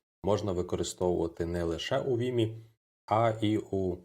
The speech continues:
інших редакторах, в терміналі і навіть у браузері.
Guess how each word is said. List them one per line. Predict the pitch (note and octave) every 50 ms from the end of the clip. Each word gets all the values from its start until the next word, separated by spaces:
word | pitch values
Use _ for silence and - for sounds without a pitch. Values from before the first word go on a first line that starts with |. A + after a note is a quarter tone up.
| _ _ _ _ _ _ -
інших | G#2+ G2 F2 - E2+ - -
редакторах, | F#2+ F2+ F#2 A#2+ B2+ A#2 - - A2 G#2 G#2 G#2 - -
в |
терміналі | - - F2+ D#2+ D#2+ D#2+ E2 F#2 G#2+ A#2+ A#2 G#2+ G2+ - - -
і | G2 F#2
навіть | F2+ F#2 F#2+ F#2 F2 -
у | F2+
браузері. | D#2 - D#2+ D#2+ D#2 D2+ D2+ - - - -